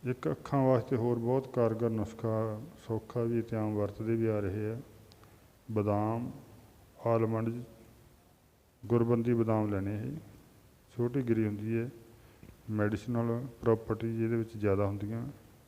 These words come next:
ਸੌ ਗ੍ਰਾਮ ਲੈਣੇ ਇਹ। ਸੌਂਫ, ਫੀਨਲ ਸੀਡਜ਼ ਸੌ ਗ੍ਰਾਮ, ਧਾਗਾ ਮਿਸ਼ਰੀ, ਰੌਕ ਕੈਂਡੀ ਸੌ ਗ੍ਰਾਮ।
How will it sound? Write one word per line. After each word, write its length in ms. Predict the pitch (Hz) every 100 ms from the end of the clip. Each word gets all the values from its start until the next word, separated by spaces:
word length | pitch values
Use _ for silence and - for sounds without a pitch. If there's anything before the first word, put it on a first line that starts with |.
| - -
ਸੌ 200 | 110 107
ਗ੍ਰਾਮ 320 | 113 117 123 143 - - - - -
ਲੈਣੇ 260 | 107 104 107
ਇਹ। 200 | 117 156 - - - - - - - _ _ _ _ _ - - - -
ਸੌਂਫ, 300 | 113 107 117 - - - - - -
ਫੀਨਲ 340 | - 117 117 113
ਸੀਡਜ਼ 400 | 120 120 120 127 - - - - -
ਸੌ 180 | 101 98
ਗ੍ਰਾਮ, 380 | 104 107 117 139 170 - - - _ - _ _ _ _ _ _ _ -
ਧਾਗਾ 340 | 127 107 110
ਮਿਸ਼ਰੀ, 400 | 110 110 117 120 131 - - - -
ਰੌਕ 340 | 107 107 104 -
ਕੈਂਡੀ 360 | 113 110 113 117 123 - -
ਸੌ 180 | 104
ਗ੍ਰਾਮ। 280 | 98 95 95